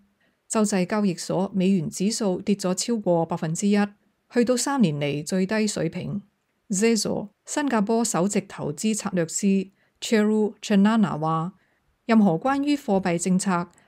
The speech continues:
畀政治干預嘅跡象，都可能削弱美聯儲嘅獨立性，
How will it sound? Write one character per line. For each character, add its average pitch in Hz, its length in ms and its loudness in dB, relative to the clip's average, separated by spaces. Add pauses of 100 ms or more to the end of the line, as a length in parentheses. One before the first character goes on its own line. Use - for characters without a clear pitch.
(120)
畀 196 200 4
政 196 220 4
治 190 220 2
干 240 260 2
預 165 180 4
嘅 170 180 2
跡 185 220 -4
象， 160 320 -2 (300)
都 294 160 0
可 220 200 0
能 - 180 0
削 190 180 -2
弱 170 380 -2
美 185 160 2
聯 170 200 2
儲 180 220 -2
嘅 175 220 0
獨 170 200 -6
立 170 160 -4
性， 175 360 2